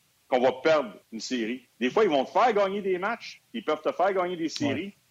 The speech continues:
Speaker 1: Mais je pense pas que c'est ton quatrième trio qui va te faire perdre des séries. T'es vraiment dans ton top neuf. Ton top neuf doit produire d'une, sur une base régulière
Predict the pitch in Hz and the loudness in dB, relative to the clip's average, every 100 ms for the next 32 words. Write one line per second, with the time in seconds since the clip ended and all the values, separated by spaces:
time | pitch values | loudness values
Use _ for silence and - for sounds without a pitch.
0 | - - 190 185 - 240 175 170 160 165 | -16 -4 0 0 0 0 0 0 0 0
1 | 156 175 147 151 165 131 139 135 151 135 | 0 -2 -2 0 0 2 0 2 0 -2
2 | 123 120 113 143 _ _ _ 139 151 165 | -4 -2 -2 -4 _ _ _ 2 4 4
3 | 190 196 151 151 143 127 - 151 139 - | 2 0 0 -2 -2 -6 -4 -4 -4 -4
4 | 131 165 165 196 147 143 135 127 127 110 | -4 -4 -4 -6 -2 -4 -2 -2 -2 -2
5 | 156 185 139 110 117 110 - - 127 117 | -2 -4 -6 -8 -8 -10 -10 -4 -2 4
6 | 139 143 139 127 123 135 151 151 | 4 4 2 0 2 4 4 0